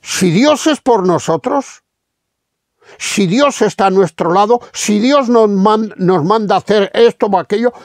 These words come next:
¿quién podrá luchar contra Dios?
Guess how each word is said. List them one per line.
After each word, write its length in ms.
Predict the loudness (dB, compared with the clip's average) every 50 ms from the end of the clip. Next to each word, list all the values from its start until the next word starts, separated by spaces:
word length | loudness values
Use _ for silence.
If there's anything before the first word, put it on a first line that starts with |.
| -20 _ -12
¿quién 420 | -4 0 2 2 2 2 0 -2
podrá 380 | 0 0 0 0 0 0 0 0
luchar 460 | 0 -2 -4 -2 -2 0 0 0 0
contra 460 | -2 -2 -2 -2 -2 -2 -2 -2 -2
Dios? 640 | -2 -2 0 0 0 2 0 -2 -4 -8 -14 -20